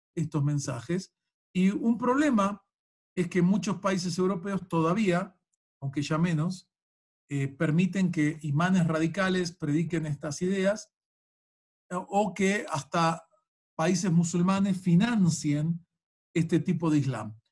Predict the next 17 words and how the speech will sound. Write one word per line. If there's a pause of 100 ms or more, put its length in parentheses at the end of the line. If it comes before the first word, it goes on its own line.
(140)
Y
como
alguien
mencionaba
ahora, (340)
eh,
si
bien
en
América
Latina
hay
una
población
islámica
muy
pequeña,